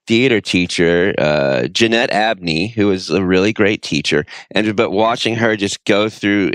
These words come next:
every page with a black marker and just marking out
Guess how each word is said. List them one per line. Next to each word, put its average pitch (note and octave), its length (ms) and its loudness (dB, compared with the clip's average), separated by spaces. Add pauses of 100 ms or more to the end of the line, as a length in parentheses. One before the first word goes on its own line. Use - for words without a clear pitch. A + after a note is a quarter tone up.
(100)
every G#2 340 0
page F#2+ 500 0
with G2 140 -2
a F#2+ 80 0
black F#2 480 0
marker F2+ 480 0
and F2 200 -2
just G2 200 -2
marking G2 600 0
out E2+ 160 0